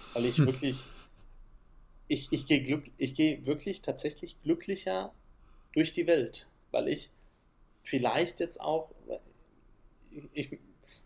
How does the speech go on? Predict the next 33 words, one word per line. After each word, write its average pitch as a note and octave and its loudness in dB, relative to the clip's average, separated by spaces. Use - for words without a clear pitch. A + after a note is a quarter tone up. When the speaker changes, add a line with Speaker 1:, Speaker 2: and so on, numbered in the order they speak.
Speaker 1:
wenn C#3+ 0
ich, - -6
ähm, C#3+ -6
ich - -6
sitz F3 0
hier, F3+ 0
ich F3+ 2
hab - -2
eine C3+ 0
Heizung C3+ 0
im C3+ -6
Wohnzimmer E3 -4
an, A3+ -4
äh, C#3 2
damit C#3+ 2
meine C#3+ 0
Samen C3 0
besser A#2 -2
keimen. A2+ -2
Also B2 2
es C#3+ -2
ist, - -4
es C3+ -2
ist C3 -4
dreißig B2 -2
Grad C3 0
draußen D#3+ 0
und C#3+ -2
meine C3 2
Heizung C3 0
ist A2 -8
an. A#2 -10
Äh, A#2 0